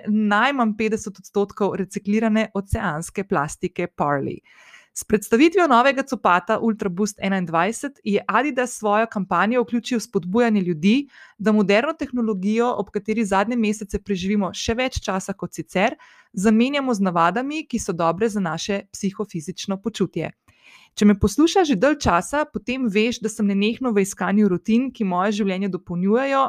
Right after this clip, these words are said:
me spodbujajo, da sem vsak dan kanček boljša od prejšnjega, in mi pomagajo vzdrževati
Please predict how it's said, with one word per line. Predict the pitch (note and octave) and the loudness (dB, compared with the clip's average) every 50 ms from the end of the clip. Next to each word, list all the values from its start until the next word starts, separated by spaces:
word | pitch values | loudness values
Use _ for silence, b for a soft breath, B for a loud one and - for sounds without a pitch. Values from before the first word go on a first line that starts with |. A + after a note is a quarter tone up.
| - - | 0 -2
me | F#3 F#3+ F#3+ | -4 -4 -4
spodbujajo, | - _ F#3 D#3+ D#3+ E3 E3+ G#3+ A#3 B3 B3+ B3 A#3+ | -4 _ -6 -6 -4 -4 0 0 2 2 2 2 2
da | G3 G3+ - | 0 -2 -6
sem | - G3 F#3 | -6 -8 -4
vsak | - F#3+ G3 G3+ G#3 | -2 -2 0 0 0
dan | F#3+ G3 F#3+ F#3 F#3+ - | 0 0 0 0 -4 -4
kanček | - A3 B3 C#4+ C#4 - C4 G3+ | -4 -2 -2 -2 -4 -4 -6 -2
boljša | F3+ F#3 F3+ F#3+ - - E3 | 0 0 0 0 0 -4 -10
od | - _ | -8 _
prejšnjega, | F3 D#3+ F3 F#3 - - C4 C4 C4 B3+ A#3+ B B B B B B B B - | -4 -2 -2 -4 -6 -8 -6 -2 -2 -2 -2 B B B B B B B B 4
in | A#3 B3+ | 4 4
mi | B3 A#3+ | 4 2
pomagajo | - G#3 F#3+ F3+ F3+ F#3 G3+ G3 A#3+ B3 | 2 4 4 6 6 6 4 4 2 2
vzdrževati | B3 G#3+ G#3 A#3 G#3+ G#3 G3 F#3 E3+ F#3 F3+ G#3+ G3 | 2 0 0 -2 -2 0 2 2 2 2 0 -4 -8